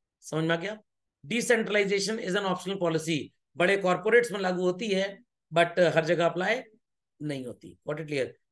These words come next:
If we delegate authority, we multiply it by two। इसका क्या मतलब है? We multiply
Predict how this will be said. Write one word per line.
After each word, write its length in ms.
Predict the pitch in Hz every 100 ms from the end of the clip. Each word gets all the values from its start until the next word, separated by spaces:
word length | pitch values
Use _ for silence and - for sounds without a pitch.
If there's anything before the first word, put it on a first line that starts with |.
| _ _ 208
If 180 | 233 185
we 120 | 254 208
delegate 500 | 208 208 233 233 180
authority, 540 | 190 196 208 175 160
we 120 | 185
multiply 580 | 180 180 185 190 190 180
it 140 | 160
by 140 | 175 170 170
two। 180 | 151 151
इसका 220 | - 180
क्या 120 | 165
मतलब 320 | 143 139 123
है? 120 | 120 - _ _ _ _ _ _ _ _ _ _ _ _ -
We 100 | 160
multiply 500 | 160 156 196 180